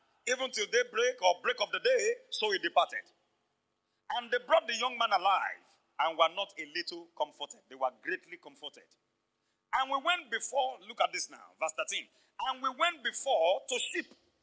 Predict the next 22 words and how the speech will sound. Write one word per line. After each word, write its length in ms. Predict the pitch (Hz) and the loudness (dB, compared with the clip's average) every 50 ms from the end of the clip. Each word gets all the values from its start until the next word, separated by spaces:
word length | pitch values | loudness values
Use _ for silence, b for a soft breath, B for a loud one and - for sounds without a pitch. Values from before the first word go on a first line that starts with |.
| _ _ _ _ _ _ _ _ - 233 | _ _ _ _ _ _ _ _ -6 -6
and 120 | 247 233 226 | -6 -6 -6
sailed 680 | - - - - - 330 349 359 349 349 359 339 - - - | -8 -8 -10 -6 0 2 4 4 4 2 0 -2 -4 0 2
unto 320 | 240 226 220 - - 233 226 - - 269 | 2 2 2 -2 -4 -4 -4 -4 -4 -4
Assos, 600 | 269 - - - - - - - - - - - - b b b b b b b _ _ _ - | -4 -4 -6 -12 -8 -6 -6 -6 -4 -6 -8 -10 -14 b b b b b b b _ _ _ 0
there 720 | 359 359 320 - - 135 - - - _ _ _ 226 233 | 2 2 4 2 2 0 -2 -4 -6 _ _ _ -6 -6
intending 760 | 226 220 - _ _ - 349 370 370 370 359 359 370 359 339 - | -6 -6 -12 _ _ 0 0 0 0 0 0 0 0 0 0 -2
to 140 | 269 240 240 - | -2 -2 0 0
take 200 | 330 320 - - | 0 0 2 0
in 100 | 202 196 - | -2 -2 0
Paul, 400 | - - - - - - - - B B B B B | 2 4 4 4 4 2 -2 -4 B B B B B
for 220 | - 254 247 - - | 4 6 6 6 4
he 100 | 277 277 | 2 0
had 160 | 269 262 254 | 0 2 2
appointed, 1000 | 262 240 - - 311 381 415 440 440 427 427 370 - - - - - - - - - _ _ _ _ _ _ _ _ _ _ 240 254 | 2 2 2 2 2 4 4 4 2 0 -2 -2 -2 0 0 0 -2 -4 -6 -10 -10 _ _ _ _ _ _ _ _ _ _ -16 -4
minding 380 | 160 226 277 294 277 285 285 262 | -2 -2 -2 0 -2 -2 -2 -4
himself 340 | 247 - - 233 240 - - | -4 -4 -2 -2 -2 -2 -2
to 100 | 190 175 - | -8 -6 2
go 140 | 196 185 160 | 4 4 4
afoot. 280 | - - 175 - - - - - _ _ _ _ _ _ | 4 0 -8 -12 -10 -10 -12 -12 _ _ _ _ _ _
Paul 200 | _ 240 254 233 - | _ -6 -6 -4 -4
told 200 | - 220 220 220 | -6 -8 -6 -6
them, 160 | 208 202 196 | -6 -6 -6